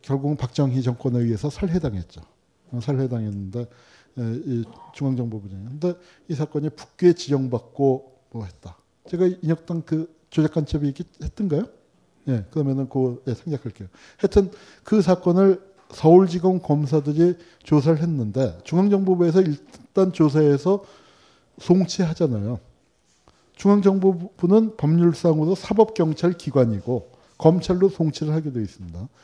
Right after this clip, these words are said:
그래서 송치를 했는데 공안부 검사들, 여기 검사 네 명이라는 게 다 공안부 검사, 서울지검 공안부가 그때는 조그매서 네 명밖에 없었어. 부장에다가 검사 세 명.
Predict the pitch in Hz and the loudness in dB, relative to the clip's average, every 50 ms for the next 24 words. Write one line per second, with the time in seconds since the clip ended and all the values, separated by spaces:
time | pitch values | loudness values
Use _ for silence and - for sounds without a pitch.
0 | _ _ _ - 180 170 196 190 - 185 175 - - 180 170 165 165 165 196 196 | _ _ _ -6 -2 -2 -2 0 0 0 -2 -2 0 0 0 0 0 0 0 0
1 | - - 170 170 170 175 170 160 165 151 143 123 117 101 117 104 87 92 87 - | 2 4 4 4 4 4 2 0 -2 -2 -2 -2 -2 -2 -4 -6 -6 -8 -14 -18
2 | _ _ _ _ _ _ _ _ - 180 170 180 170 - 160 160 147 160 165 156 | _ _ _ _ _ _ _ _ -10 -8 -8 -8 -6 -4 -4 -2 -2 -2 0 2
3 | 156 147 147 143 139 139 135 131 127 127 127 147 143 135 135 - 131 127 120 113 | 2 0 0 -2 -2 -2 -2 -4 -4 -4 -2 -2 -2 -2 -2 -2 -2 -2 -2 -4
4 | - - _ _ _ _ _ _ - 143 139 139 135 135 131 123 120 113 110 92 | -6 -12 _ _ _ _ _ _ -2 0 0 0 0 0 -2 -2 -4 -4 -4 -4
5 | 101 104 95 92 - _ _ _ _ _ _ - 92 - - 143 143 143 131 139 | -6 -8 -8 -10 -14 _ _ _ _ _ _ -20 -8 0 4 4 6 6 4 2
6 | 131 147 147 147 - - 123 120 120 120 113 104 107 131 139 151 151 - - - | 2 0 0 0 0 -2 0 0 0 0 -2 -4 -2 0 0 0 -2 -4 -12 -20
7 | _ _ - - 123 - 131 135 151 - - - - 196 175 143 107 147 147 135 | _ _ -12 -4 0 0 0 0 0 -2 -4 -6 -4 -2 -2 -2 0 0 0 2
8 | 131 131 123 131 120 113 107 - - 135 - - 107 92 - - 87 - _ _ | 2 2 2 2 0 -2 -4 -4 -4 -6 -6 -6 -10 -14 -12 -14 -16 -16 _ _
9 | - - 120 139 131 131 127 127 123 117 107 117 113 139 147 160 - - - 120 | -6 -2 0 0 0 0 0 -2 -2 -2 -2 -2 0 0 -2 -2 -4 -6 -6 -6
10 | 113 98 120 113 - 113 104 92 92 82 | -4 -2 -2 -4 -4 -4 -8 -8 -10 -12